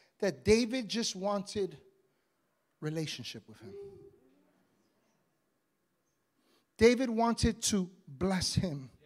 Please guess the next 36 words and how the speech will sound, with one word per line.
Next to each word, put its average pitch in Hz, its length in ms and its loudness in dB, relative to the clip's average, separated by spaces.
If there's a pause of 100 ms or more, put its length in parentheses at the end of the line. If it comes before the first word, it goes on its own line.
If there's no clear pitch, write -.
(640)
He 233 100 -2
wanted 240 380 4
to 247 140 2
provide 202 560 4
for 202 120 -2
him. 196 120 2
He 208 120 0
wanted 254 360 -2
to 254 120 0
restore 208 1080 4 (220)
him. 233 260 4
See, 240 180 2
Christ 285 480 4
is 262 100 2
still 285 360 6
knocking 254 760 2 (720)
because 214 320 -2
he 269 140 0
wants 247 400 -4
to 226 140 -10
do 233 480 -2 (360)
the 185 140 -6
same 247 680 -2 (800)
for - 240 -12
you. 196 600 -2 (2500)
He 277 100 -6
wants 320 260 -4
to 330 60 -4
do 302 160 0
the 277 100 -6
same 277 300 -4
for 277 140 -10
you 262 240 -2
and 247 100 -2
for 247 120 -10
me. 226 560 -6